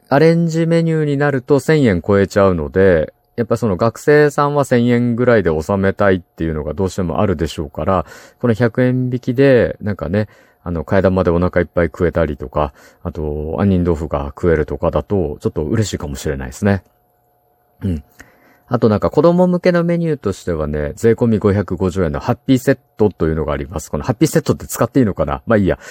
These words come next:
ミニラーメンとリゾットご飯がついてて、まあこれトマトベースのスープなので、リゾットご飯混ぜて食べると美味しいんですよね。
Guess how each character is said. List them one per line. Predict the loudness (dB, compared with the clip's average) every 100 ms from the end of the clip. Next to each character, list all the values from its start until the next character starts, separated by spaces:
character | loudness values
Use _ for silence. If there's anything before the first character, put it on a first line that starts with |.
| -8
ミ | 0 2
ニ | 4
ラ | 4 2
ー |
メ | 0
ン | -4
と | -2 0 0
リ | 0
ゾ | -2
ッ | -2
ト | -2
ご | -2
飯 | -2 -4
が | -8
つ | -6 -6
い |
て | -6 -6
て、 | -2 -2 -2 -12 _ _
ま | -2
あ | 2
こ |
れ | 2
ト | 2
マ | 0
ト | 0 2
ベ | 4 2
ー |
ス | 0 -4
の | -4
ス | -2 -2
ー | -2
プ | -2
な | -4
の | -4 -2
で、 | 0 2 0
リ | 0
ゾ | 0
ッ |
ト | 0 2
ご | 2
飯 | 2 0 0
混 |
ぜ | 0 0
て | 0
食 | -2 -2
べ | 0
る | -2 -4
と | -4 -4 -2
美 |
味 | -4
し | -4
い |
ん | -8
で | -10
す | -8
よ | -4
ね。 | -4